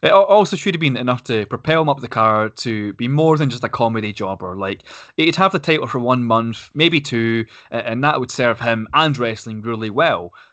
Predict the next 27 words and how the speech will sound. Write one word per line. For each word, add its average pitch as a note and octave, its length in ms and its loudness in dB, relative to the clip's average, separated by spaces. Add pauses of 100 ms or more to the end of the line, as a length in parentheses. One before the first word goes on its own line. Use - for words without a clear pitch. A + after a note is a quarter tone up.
Why A2 200 2
wrestling, C#3+ 420 0
you F#2 80 -12
may F#2 120 -10
ask? F2 320 -12 (240)
Because C#3+ 340 2
wrestling D#3+ 380 2
needs D3 240 0
moments C#3+ 360 0
like G2 180 -8
these. F2+ 340 -12
Uh, A#2 260 -8
wrestlers, C#3+ 880 0 (100)
r-, A#2+ 160 -4
r-, A#2 120 -6
wrestling D#3 420 0
thrives D#3 500 0
in B2 60 -4
moments G#2 340 -8
like F#2+ 140 -8
these. F#2+ 300 -14 (200)
Like, A#2 140 -2
not F3 220 2
just D3+ 160 2
the - 100 0
unexpected, B2+ 800 -2
but A2 280 0